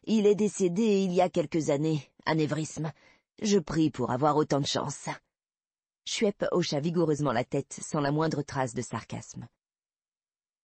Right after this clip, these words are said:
Donc, Gregory Baddington était l'ancien directeur de Russell Granger », dit lentement Bobby.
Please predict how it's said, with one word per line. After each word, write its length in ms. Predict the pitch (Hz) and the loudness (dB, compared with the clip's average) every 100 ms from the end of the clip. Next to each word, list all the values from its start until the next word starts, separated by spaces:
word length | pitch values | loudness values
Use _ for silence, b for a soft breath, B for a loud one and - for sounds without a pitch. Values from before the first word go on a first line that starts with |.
| _ 147 | _ -10
Donc, 640 | 127 151 185 208 208 208 | -4 0 2 0 0 -4
Gregory 500 | 160 151 160 160 156 | -2 0 2 2 4
Baddington 960 | 139 135 131 131 - 180 202 220 220 220 _ | 2 0 -2 -4 -4 -2 0 2 0 -2 _
était 240 | 160 151 151 | -6 -2 -2
l'ancien 460 | 156 185 - 170 | 0 -2 -4 -4
directeur 600 | 151 156 156 - 202 202 | -2 -2 -4 -4 0 0
de 100 | 165 | 0
Russell 360 | 156 160 - 190 | 0 -2 -2 -2
Granger », 540 | 147 147 135 143 135 131 131 B B B _ | -2 -4 -2 -2 -2 -4 -8 B B B _
dit 180 | 170 180 | -2 0
lentement 400 | 160 156 160 147 | 0 0 -4 -4
Bobby. 360 | 131 120 117 | -2 -4 -6